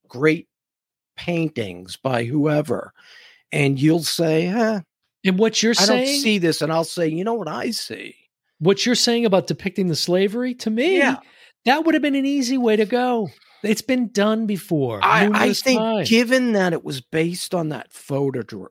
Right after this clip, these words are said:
Speaker 1: photograph, they needed to show how he got like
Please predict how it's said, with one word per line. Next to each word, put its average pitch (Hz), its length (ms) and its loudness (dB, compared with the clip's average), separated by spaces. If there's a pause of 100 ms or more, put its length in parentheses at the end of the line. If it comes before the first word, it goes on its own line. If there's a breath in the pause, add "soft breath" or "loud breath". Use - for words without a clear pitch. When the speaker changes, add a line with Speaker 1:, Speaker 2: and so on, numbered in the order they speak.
Speaker 1:
photograph, 139 1160 -6 (2250)
they 170 180 4
needed 151 480 4
to 139 100 2
show 113 840 2 (160)
how 135 580 0
he 135 340 -4
got 190 380 -4
like 123 240 -2